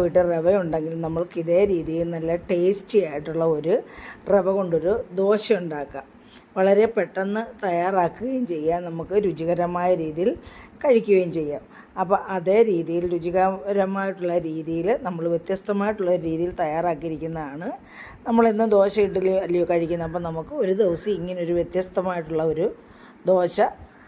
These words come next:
കഴിക്കാം. അപ്പോൾ അതിനായിട്ട് ഞാനിത് എങ്ങനെ തയ്യാറാക്കിയിരിക്കുന്നത് നമുക്ക് വീഡിയോയിലേക്ക് പോകാം. അപ്പം മക്കളെ, ഇതിനായിട്ട് എടുത്തിരിക്കുന്നത് കണ്ടേ, ഒരു ഇരുന്നൂറ്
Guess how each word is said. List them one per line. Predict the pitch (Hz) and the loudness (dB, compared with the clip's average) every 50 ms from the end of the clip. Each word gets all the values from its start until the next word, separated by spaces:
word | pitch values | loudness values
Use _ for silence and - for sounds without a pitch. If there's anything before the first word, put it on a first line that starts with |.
| - - - - - - | -20 -20 -20 -20 0 4
കഴിക്കാം. | 247 233 208 202 190 160 - - - - 185 180 | 4 6 6 4 2 -2 -6 -6 -8 -6 -6 -2
അപ്പോൾ | - 202 185 170 | 0 0 2 2
അതിനായിട്ട് | 175 170 196 196 196 190 180 170 170 165 165 190 208 262 294 285 - - - - - - - _ - - 202 202 | 0 -2 -2 0 0 0 2 0 -2 -2 0 2 2 2 2 0 -8 -16 -20 -20 -20 -20 -20 _ -14 -6 -2 -2
ഞാനിത് | 196 190 196 196 190 175 180 185 185 185 - 190 190 190 | 0 0 0 0 2 4 4 4 4 4 0 -2 -2 -2
എങ്ങനെ | 185 202 226 240 214 190 180 180 190 180 | 0 0 0 2 2 2 2 2 2 2
തയ്യാറാക്കിയിരിക്കുന്നത് | 170 165 175 185 185 180 175 170 175 180 175 165 165 160 165 165 165 170 170 170 165 | 4 2 2 2 2 0 0 -2 -2 -4 -4 -4 -4 -6 -6 -10 -8 -8 -8 -8 -8
നമുക്ക് | 165 165 160 - 190 226 302 - - - - - - - - - - - - - 170 | -10 -10 -8 -4 -4 -4 -4 -6 -14 -20 -20 -20 -20 -20 -20 -20 -20 -20 -6 0 2
വീഡിയോയിലേക്ക് | 180 175 175 175 175 175 170 165 170 170 156 - - 190 226 226 - - - - - - - - - - 311 | 2 4 4 4 4 4 2 2 0 -2 -2 -4 -2 -4 -4 -4 -6 -14 -20 -20 -20 -20 -20 -20 -10 -4 -2
പോകാം. | 302 269 220 - - - - - - - - - - - - - _ _ _ _ _ _ _ _ _ _ _ _ _ _ _ _ _ _ _ _ _ _ _ _ _ _ _ _ _ _ | -2 -2 -2 -4 -6 -10 -16 -18 -18 -20 -20 -20 -20 -20 -20 -20 _ _ _ _ _ _ _ _ _ _ _ _ _ _ _ _ _ _ _ _ _ _ _ _ _ _ _ _ _ _
അപ്പം | _ _ 196 196 185 | _ _ -8 -6 -6
മക്കളെ, | - 170 190 196 185 175 | -6 -6 -4 -4 -4 -4
ഇതിനായിട്ട് | 175 180 180 185 196 208 214 208 190 170 | -6 -6 -6 -4 -4 -4 -4 -4 -4 -4
എടുത്തിരിക്കുന്നത് | 170 175 175 196 190 190 185 180 185 180 185 180 180 196 170 165 | -4 -4 -4 -4 -4 -4 -4 -6 -6 -6 -6 -4 -4 -6 -6 -6
കണ്ടേ, | 170 165 180 185 180 - - - _ _ _ _ _ _ _ 185 | -6 -8 -8 -10 -10 -14 -18 -20 _ _ _ _ _ _ _ -8
ഒരു | 185 190 190 | -6 -6 -6
ഇരുന്നൂറ് | 175 175 175 185 185 196 208 214 214 | -4 -4 -4 -4 -4 -6 -6 -2 -2